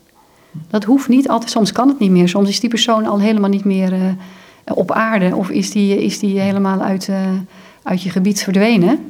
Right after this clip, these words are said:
letterlijk of figuurlijk. Eh, maar dat i-, kunnen allemaal manieren zijn om te kijken, als het maar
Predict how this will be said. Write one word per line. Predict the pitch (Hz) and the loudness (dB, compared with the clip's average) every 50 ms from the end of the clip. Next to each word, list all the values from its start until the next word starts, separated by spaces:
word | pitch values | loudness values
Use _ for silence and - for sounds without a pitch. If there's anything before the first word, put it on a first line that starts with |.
| - | -6
letterlijk | - 190 190 190 185 180 175 | -4 -4 -2 -2 -2 -4 -4
of | 190 180 | -4 -6
figuurlijk. | - 185 156 - 180 175 180 240 269 - - - - - - - - - - _ | -8 -10 -4 -2 0 0 2 0 -2 -4 -8 -16 -20 -20 -20 -20 -20 -20 -20 _
Eh, | - - 190 190 | -6 -4 -2 0
maar | 190 190 190 190 | 0 -2 -2 -2
dat | - - - 214 - - - 233 | -4 -6 -8 -4 -2 -2 -2 -2
i-, | - - - - - - | -6 -8 -10 -14 -20 -4
kunnen | - 262 233 226 | -2 0 0 2
allemaal | 233 262 254 226 208 208 | 2 2 2 2 2 2
manieren | 202 208 233 254 285 269 220 - | 2 4 4 4 4 2 2 0
zijn | 220 190 180 - | 0 0 2 2
om | 233 196 | 0 0
te | - 202 | -2 -2
kijken, | - - 254 247 247 - | -2 -2 -2 -2 -2 0
als | - 269 254 | 0 0 0
het | 254 247 | 0 0
maar | 233 220 214 208 | 0 0 2 0